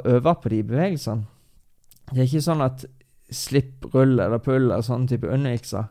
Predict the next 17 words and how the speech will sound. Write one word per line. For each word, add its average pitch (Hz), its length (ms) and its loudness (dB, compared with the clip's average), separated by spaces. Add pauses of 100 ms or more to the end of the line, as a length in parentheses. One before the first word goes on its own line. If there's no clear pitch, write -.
kommer 123 320 -4
automatisk 127 640 -2
hos 107 160 -10
folk. 107 300 -6 (340)
Du 127 100 0
må 147 160 2
fortsatt - 440 -4
terpe 135 340 -6
på 98 140 -6
det 104 40 -2
og 98 140 -2
vite 127 340 -2
når 117 280 0
du - 40 -4
kan 113 160 -4
benytte 135 380 -2
det. - 80 -2